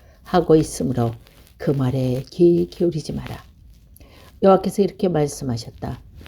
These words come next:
나는 그들을 보내지 않았다. 그럼에도 불구하고 내 이름으로 거짓 예언을 하는 너희를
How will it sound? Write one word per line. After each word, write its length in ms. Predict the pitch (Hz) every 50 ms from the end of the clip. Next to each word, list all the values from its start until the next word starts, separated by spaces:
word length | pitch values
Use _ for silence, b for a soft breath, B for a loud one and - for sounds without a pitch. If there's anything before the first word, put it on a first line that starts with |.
| b b
나는 280 | - 170 165 165 165 156
그들을 380 | - 180 170 165 160 165 156
보내지 400 | - - 170 160 143 131 - -
않았다. 520 | 156 139 131 120 113 - - - - - - - b b b b b b b b
그럼에도 460 | - 185 170 170 156 165 160 160 165
불구하고 520 | 165 180 175 170 - 185 165 156 - 185
내 180 | 170 160 170 175
이름으로 440 | 170 170 160 180 165 165 160 170 160
거짓 480 | - - 170 175 165 165 170 208 - - -
예언을 300 | 180 175 175 160 165 165
하는 260 | 165 175 175 165 151
너희를 420 | 143 139 143 143 135 139 127 127